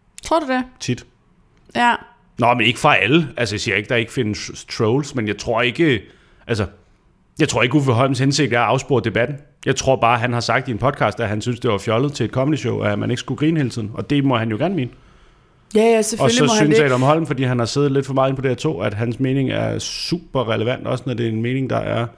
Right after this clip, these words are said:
Speaker 2: seks tusind år gammel og på ingen måde ny. Altså, det er stadigvæk den bedste intention, tror jeg.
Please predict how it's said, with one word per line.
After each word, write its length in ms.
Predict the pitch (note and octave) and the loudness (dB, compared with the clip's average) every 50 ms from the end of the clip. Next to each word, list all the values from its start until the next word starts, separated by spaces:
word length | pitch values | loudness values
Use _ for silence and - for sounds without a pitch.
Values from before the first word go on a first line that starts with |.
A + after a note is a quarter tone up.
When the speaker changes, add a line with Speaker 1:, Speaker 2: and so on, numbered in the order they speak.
| _ - - - - - - - _ | _ -20 -20 -20 -20 -20 -20 -20 _
Speaker 2:
seks 400 | _ - - - C#3 C#3+ C#3 - | _ -12 -8 -6 -4 -4 -4 -6
tusind 420 | - - - - F3 B2 A#2 C3+ C3 | -6 -4 -4 -4 -4 -4 -4 -4 -4
år 80 | A#2+ | -2
gammel 280 | A#2 A#2+ A#2+ B2 C3+ C#3+ C#3+ C#3 - | -2 -2 -2 -2 -2 -4 -4 -6 -6
og 520 | G2 G#2+ G#2+ G2+ G2+ G2 - - A#1+ - - | -4 -2 0 0 -2 -4 -6 -12 -16 -16 -8
på 100 | - - - - | -8 -8 -6 -2
ingen 160 | - D3+ D3+ | -2 0 0
måde 120 | C3+ B2+ | 2 0
ny. 220 | C#3 C#3+ G#2+ - - - _ _ _ | 0 -2 -2 -4 -12 -18 _ _ _
Altså, 220 | - A2 G#2 - F#2+ - - _ | -4 -4 -4 -4 -10 -16 -12 _
det 100 | - C#3 A#2+ - - - | -2 -2 -2 -2 -6 -12
er 60 | - | -12
stadigvæk 320 | - - C#3 C#3+ D#3+ D#3 - | -2 0 2 2 2 0 0
den 120 | C3+ G#2+ | -2 -2
bedste 280 | - C#3 C3+ C3 - D3 | 0 -2 -2 -2 -2 -4
intention, 400 | B2 G2 B2 A#2 B2 D3+ D3+ D3 | -4 -4 -4 -6 -6 -6 -6 -8
tror 120 | - A#2 | -8 -8
jeg. 100 | - E2+ | -10 -10